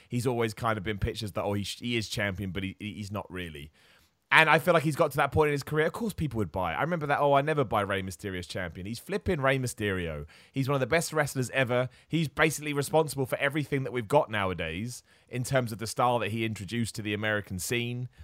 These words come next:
He deserves it, man. I agree with you. It's a long shot, but hey, I'm putting it all on the line,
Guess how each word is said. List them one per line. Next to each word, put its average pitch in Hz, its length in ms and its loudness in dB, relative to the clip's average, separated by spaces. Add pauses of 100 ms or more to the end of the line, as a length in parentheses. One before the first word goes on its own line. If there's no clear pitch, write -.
(180)
He 180 140 2
deserves 214 400 10
it, 151 100 2
man. 151 360 4
I 175 120 8
agree 180 220 4
with 175 140 2
you. 180 140 4
It's 151 180 0
a 147 40 4
long 160 200 4
shot, 165 320 4
but 131 140 0
hey, 131 180 4
I'm 117 100 4
putting 135 200 0
it - 20 -4
all 127 100 2
on 117 80 2
the 110 80 2
line, 101 380 2